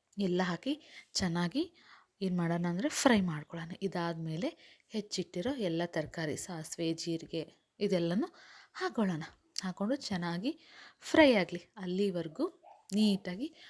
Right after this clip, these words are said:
ಫ್ರೈ ಮಾಡ್ಕೊಳ್ಳೋಣ. ಓಕೆನಾ? ಇವಾಗ ಫಸ್ಟ್ ನಾನು ಈರುಳ್ಳಿ ಹಾಕ್ತಾ ಇದ್ದೀನಿ, ಅದಾದ್ಮೇಲೆ ಆಲೂಗಡ್ಡೆ,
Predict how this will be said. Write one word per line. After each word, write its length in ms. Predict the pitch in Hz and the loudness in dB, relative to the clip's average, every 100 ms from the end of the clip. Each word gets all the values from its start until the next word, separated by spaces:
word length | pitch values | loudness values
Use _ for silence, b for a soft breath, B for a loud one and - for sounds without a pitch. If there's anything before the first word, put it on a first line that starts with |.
| B | B
ಫ್ರೈ 260 | - 269 262 | -2 4 6
ಮಾಡ್ಕೊಳ್ಳೋಣ. 580 | 226 175 - 151 160 160 | 6 4 0 -4 -4 -6
ಓಕೆನಾ? 380 | - 214 247 - | -4 -2 -2 -6
ಇವಾಗ 160 | 160 147 | -8 -8
ಫಸ್ಟ್ 260 | 170 - | -6 -6
ನಾನು 200 | 175 160 | -4 -2
ಈರುಳ್ಳಿ 340 | 160 180 185 180 | 0 0 0 0
ಹಾಕ್ತಾ 300 | 190 - 196 | -6 -4 -2
ಇದ್ದೀನಿ, 400 | 196 202 214 233 B B B | 0 2 2 0 B B B
ಅದಾದ್ಮೇಲೆ 800 | 156 151 151 - 160 160 151 156 156 156 156 151 - - | -10 -6 -6 -6 -6 -6 -4 -2 -2 -2 -4 -4 -8 -6
ಆಲೂಗಡ್ಡೆ, 640 | 170 170 185 - 175 156 196 | -2 2 2 0 -2 -2 -2